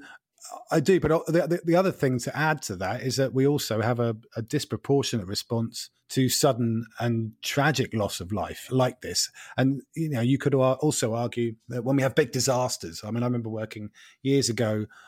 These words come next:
uh, when I was a marine biologist on some of the implications of the Piper Alpha disaster around oil rig safety,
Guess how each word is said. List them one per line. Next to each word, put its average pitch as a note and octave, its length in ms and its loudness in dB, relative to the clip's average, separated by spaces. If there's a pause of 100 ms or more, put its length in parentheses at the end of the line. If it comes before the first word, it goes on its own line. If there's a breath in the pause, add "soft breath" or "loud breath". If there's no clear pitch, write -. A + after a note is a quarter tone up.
(160 loud breath)
uh, A2+ 480 4
when A#2+ 140 2
I - 20 4
was A2+ 80 2
a A2+ 40 -2
marine A2 200 0
biologist A2+ 560 0
on G#2+ 300 -2
some A#2 180 0
of G#2+ 60 0
the A2 60 2
implications G#2+ 640 -2
of F#2+ 100 -6
the G#2 80 -4
Piper A2 400 0
Alpha B2+ 420 0 (320 loud breath)
disaster G#2 560 2
around G#2 400 0
oil A#2 260 4
rig E2 220 -6 (240)
safety, - 580 -4